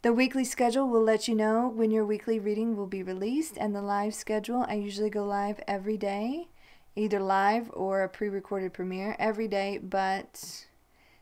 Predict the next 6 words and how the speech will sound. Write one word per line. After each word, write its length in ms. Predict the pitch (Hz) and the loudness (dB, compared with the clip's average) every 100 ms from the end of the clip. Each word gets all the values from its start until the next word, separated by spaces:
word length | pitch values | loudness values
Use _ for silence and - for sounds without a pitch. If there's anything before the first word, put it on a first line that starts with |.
| _ | _
Saturday 720 | - - 196 202 202 202 214 202 | -10 0 4 6 4 2 0 0
around 400 | 202 196 196 190 | -2 -2 -4 -4
noon 360 | 196 202 190 - _ _ _ _ _ _ _ _ _ _ _ _ _ _ - | -6 -6 -8 -14 _ _ _ _ _ _ _ _ _ _ _ _ _ _ -4
Eastern 400 | 233 220 208 208 | -4 -2 -4 -6
Standard 480 | - 185 190 214 233 | -6 -6 -2 -2 2
Time. 300 | 269 302 | 2 2